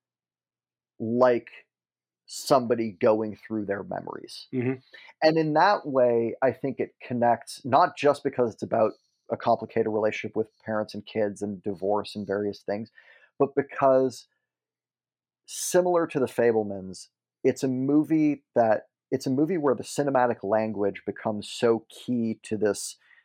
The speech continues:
Speaker 1: almost therapeutic idea of confronting these memories and confronting the past and confronting your parents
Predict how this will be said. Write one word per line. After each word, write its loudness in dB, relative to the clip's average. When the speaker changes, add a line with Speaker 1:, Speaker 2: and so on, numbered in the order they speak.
Speaker 1:
almost 2
therapeutic 2
idea 2
of 2
confronting -2
these -4
memories -2
and -10
confronting -4
the -8
past 2
and -4
confronting -2
your -2
parents -2